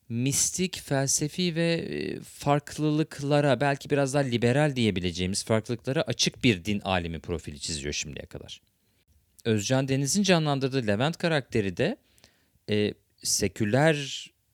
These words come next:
bir dünya, e, görüşüne sahip. E, din hayatında herhangi bir yer kaplamıyor, e, kişisel olarak. E,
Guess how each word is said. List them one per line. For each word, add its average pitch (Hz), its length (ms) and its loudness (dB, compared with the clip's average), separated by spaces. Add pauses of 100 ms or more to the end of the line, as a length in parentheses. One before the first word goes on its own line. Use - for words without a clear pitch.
(220)
bir 98 260 -2
dünya, 87 440 -2 (640)
e, 90 160 -6
görüşüne 85 560 -4
sahip. 69 420 -4 (960)
E, 87 240 -2 (140)
din 131 340 0 (200)
hayatında 107 920 0 (100)
herhangi 104 440 -2
bir 104 140 -2
yer 98 320 -2
kaplamıyor, 82 540 -4 (800)
e, 87 180 -8
kişisel - 460 -2
olarak. 73 440 -8 (600)
E, 90 200 -2